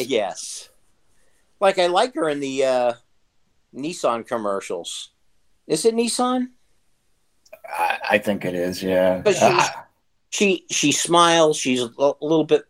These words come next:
Speaker 1: she still has the, like, kinda snarky attitude, but at least she's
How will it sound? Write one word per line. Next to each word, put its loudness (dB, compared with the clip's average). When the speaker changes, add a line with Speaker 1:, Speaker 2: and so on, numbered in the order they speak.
Speaker 1:
she 0
still 4
has 4
the, -2
like, 0
kinda -2
snarky -2
attitude, 0
but 2
at 0
least -2
she's -4